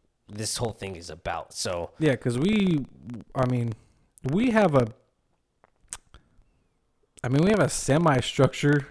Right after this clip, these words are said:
Speaker 2: you know, for the, for
Speaker 1: Yeah.
Speaker 2: these episodes. Like,
Speaker 1: Yeah.
Speaker 2: but John and I, like, w-, I've said
Speaker 1: Kind
Speaker 2: this
Speaker 1: of free flow.
Speaker 2: Yeah, John and I have this, like, really, just, in my opinion, just really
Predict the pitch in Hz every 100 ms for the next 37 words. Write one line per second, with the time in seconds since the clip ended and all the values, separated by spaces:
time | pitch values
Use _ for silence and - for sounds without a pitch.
0 | - 156 156 156 - 156 147 156 147 139
1 | 127 151 160 160 175 160 143 120 104 85
2 | - _ _ - 160 139 143 156 185 160
3 | 156 139 123 135 139 - - - 143 151
4 | 151 160 190 - 131 147 - 90 85 -
5 | - 220 151 110 - 143 147 175 226 202
6 | 180 165 143 135 - 123 113 - 123 131
7 | 143 139 131 - _ - 135 - - 147
8 | 135 139 139 135 131 120 123 120 123 131
9 | 147 135